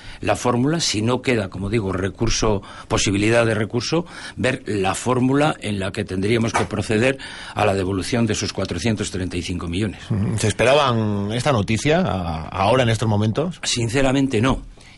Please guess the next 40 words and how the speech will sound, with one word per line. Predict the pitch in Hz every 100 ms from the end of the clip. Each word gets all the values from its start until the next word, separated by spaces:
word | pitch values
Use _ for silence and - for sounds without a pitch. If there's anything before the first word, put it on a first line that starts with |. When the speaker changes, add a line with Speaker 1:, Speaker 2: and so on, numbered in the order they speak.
| -
Speaker 1:
Yo | 117
suelo | 107 131
decir | 123 135
que | 120
ya | 127 117
peino | 131 120
alguna | 107 117 123 117
cana | 120 127 135 - - -
y | -
cada | 107 101 113
vez | 123
creo | - 120 113
menos | 123 123 120
en | 113
las | 110
casualidades, | - 92 101 101 101 135 90 92
¿no? | 156 - - - -
Y | -
justo | - 123 120 135
el | 117 110
día | 135 135 123
de | 117
inicio | 110 135 - 104 95
de |
la | 95 92
campaña | 101 104 123 123
electoral | 120 - 113 127 135
es | 113
cuando | - 110 101
sale | 95 117 117 117 107
la | 98 98
sentencia, | 104 101 117 117 113 123 - - -
el | - 85
pronunciamiento | - 98 98 101 104 113 123
del | 110
Tribunal | 104 90 98 107
Supremo. | - 82 - - - - - -
Hay | 160
que | 170 135
decir | 101 - 175 -